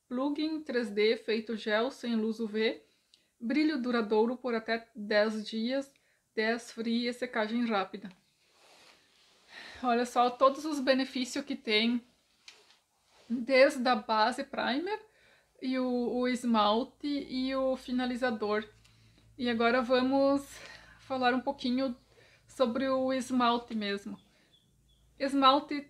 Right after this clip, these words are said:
três D em gel, hipoalergênico, efeito plug em três D, efeito sem gel, efeito gel. Ah, é o efeito foam que eu não almocei ainda. <laughs> Eu tô olhando e tô falando errado.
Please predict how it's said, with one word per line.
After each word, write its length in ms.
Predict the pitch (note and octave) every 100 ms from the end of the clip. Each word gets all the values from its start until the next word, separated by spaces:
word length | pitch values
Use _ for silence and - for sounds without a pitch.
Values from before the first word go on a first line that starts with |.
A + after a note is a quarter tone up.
| -
três 260 | B3 A#3
D 280 | A3 A3 A3
em 120 | B3 B3+
gel, 440 | A#3+ G#3+ F#3 G#3 - -
hipoalergênico, 880 | C4+ C#4+ B3+ A3+ A3+ A3+ B3 C4
efeito 360 | B3 - A3+ A#3+
plug 400 | A#3 A#3 B3 B3
em 120 | C4
três 260 | B3+ B3 G#3+
D, 200 | G#3 A3
efeito 460 | A3+ A3+ A3+ A3+
sem 300 | A#3+ B3 A#3
gel, 420 | A3 G#3 G#3+ G#3+ F4 - - - -
efeito 580 | B3 B3 B3+ C4+ F4 D4
gel. 600 | A3+ A#3+ A3 B3+ C4+ F4 - - -
Ah, 500 | D4 F#4+ G#4+ G4+ F#4
é 160 | C#4 C#4+
o 80 | D#4
efeito 380 | D#4 C#4+ C#4+
foam 340 | F4+ C#4+ B3+ C#4+ C#4+
que 220 | - C#4+
eu 120 | C#4
não 120 | C4
almocei 500 | C4 C#4 C#4+ A#3 C4
ainda. 300 | C4 A#3+ C4+ E4 - F#4 - F4+
<laughs> 400 | - E5 D5 - D#4+
Eu 200 | D#4 D#4+
tô 720 | - D4+ D4+ - - - F#4 -
olhando 500 | C4+ C4+ C4 D4+ G#4+
e 60 |
tô 140 | A4 G4
falando 400 | G#4+ G4 G4 G4
errado. 580 | E4+ E4+ D#4+ B3+ A#3